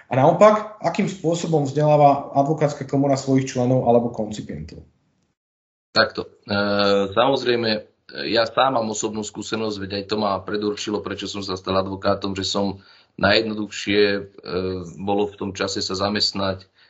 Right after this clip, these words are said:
Speaker 2: v advokátskej kancelárii, ale prácu som si hľadal úplne náhodne, zašiel som na advokátsku komoru, opýtal som sa, ktorí advokáti robia s taliančinou, zazvonil som pri prvých dverách,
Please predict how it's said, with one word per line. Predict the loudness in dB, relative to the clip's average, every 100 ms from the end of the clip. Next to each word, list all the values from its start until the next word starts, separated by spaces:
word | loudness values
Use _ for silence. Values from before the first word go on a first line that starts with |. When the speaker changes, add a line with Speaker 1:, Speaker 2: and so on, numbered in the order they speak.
| _ -10 -6 -2 -2 -2 -2 -4
Speaker 2:
v | -6 -8 -4 -2 -2 -2
advokátskej | -2 -4 -2 0 0 -2
kancelárii, | 0 0 0 0 2 2 0
ale | 0 0 -2 -6 _ _ -2
prácu | -2 -2 -6
som | -6
si | -6 -6 -4 -4 -8 -12 -20 -14
hľadal | -6 -2 0 0 -2 -6 -8
úplne | -4 -2
náhodne, | 0 0 0 -4 -4
zašiel | -4 -6
som | -6 -4
na | -2 -2
advokátsku | -2 -4 -4 -2
komoru, | 0 2 2 -2
opýtal | -6 -8 -4 -4 -4
som | -8
sa, | -6 -6
ktorí | -6 -8 -6 -2
advokáti | 0 0 -4 -6 -4 -4 -2 -4
robia | -2 0 -2 -4 _ -8
s |
taliančinou, | 0 2 4 2 -2 -4 -2
zazvonil | -2 0 0 -4 -4
som | -8
pri | -6
prvých | -6 -6 -4
dverách, | 2 4 4